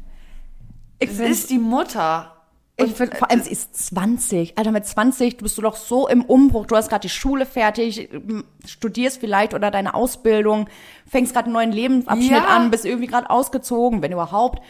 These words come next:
Speaker 1: Und
Speaker 2: Wie
Speaker 1: es so,
Speaker 2: kann
Speaker 1: also
Speaker 2: man,
Speaker 1: da
Speaker 2: wie kann man seinem eigenen Kind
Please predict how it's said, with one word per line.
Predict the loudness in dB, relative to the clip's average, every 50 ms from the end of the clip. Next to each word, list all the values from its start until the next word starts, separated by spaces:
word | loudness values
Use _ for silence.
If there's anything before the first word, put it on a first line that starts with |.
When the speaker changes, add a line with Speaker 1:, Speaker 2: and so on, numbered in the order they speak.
| -20 -20 -20 -20 -20 _ _ _ -6
Speaker 1:
Und | -4 -2 -2 -4 -6 _ _ -20 _ _ _ _
Speaker 2:
Wie | -4 -4
Speaker 1:
es | 0 0
so, | 2
Speaker 2:
kann | 2 4 4
Speaker 1:
also | 4 4 2
Speaker 2:
man, | 0
Speaker 1:
da | -2 -6 -16 -16 -20 -18 _ -20 -20 _ _ _
Speaker 2:
wie | -12 -10
kann | -6 -6 -2 -2
man | -2 -2 0
seinem | -2 -2 -2 -4 -6
eigenen | -6 -4 -4 -4 -4 -6 -8 -8 -8 -8 -10 -12
Kind | -10 -8 -6 -6 -4 -4 -4 -6 -6 -8 -10 -16 -18